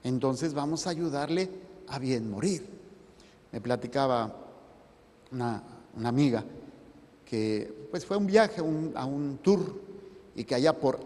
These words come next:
Ámsterdam se, se, se conturbó completamente porque es uno de los, de las ciudades más liberales, se llama la, la, la ciudad de la tolerancia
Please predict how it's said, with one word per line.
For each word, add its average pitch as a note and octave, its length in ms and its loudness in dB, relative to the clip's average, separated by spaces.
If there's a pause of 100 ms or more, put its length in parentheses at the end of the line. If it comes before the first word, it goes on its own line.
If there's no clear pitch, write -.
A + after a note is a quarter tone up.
(100)
Ámsterdam E3+ 880 2 (380)
se, C3+ 680 2
se, B2+ 300 -6
se B2+ 160 -6
conturbó C#3+ 500 4
completamente G3 840 0
porque - 760 -6
es D3 100 -8
uno A#3 220 4
de F3+ 40 4
los, - 320 0
de C#3 120 0
las C#3 160 0
ciudades E3+ 560 0 (240)
más F3+ 560 2 (220)
liberales, E3 560 4
se D3+ 100 0
llama F3+ 260 6
la, D3+ 180 6 (300)
la, C3+ 320 0
la C#3 180 0
ciudad D#3 320 0
de D#3+ 120 2
la C#3+ 180 4
tolerancia E3+ 1080 0